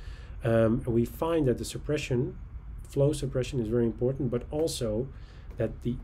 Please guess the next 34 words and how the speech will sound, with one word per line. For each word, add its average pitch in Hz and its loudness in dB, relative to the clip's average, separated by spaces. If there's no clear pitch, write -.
surface - 2
intensification, 117 0
so 107 -6
these 104 -4
vertical 123 -2
modes, 98 -6
are 104 -4
essential, 139 2
and 110 0
we 110 2
cannot 120 2
live 123 6
without 110 2
them, 95 -6
basically, 95 -10
in 120 4
our 101 0
numerical 104 0
modeling 117 6
and 101 0
other 104 -2
studies 101 -2
that 95 -6
use 92 -10
mixing. - -10
Um, 110 4
and 120 6
this 147 0
in 120 4
itself 185 2
suggests 113 2
that 107 0
large-scale 104 -2
stratification 101 -4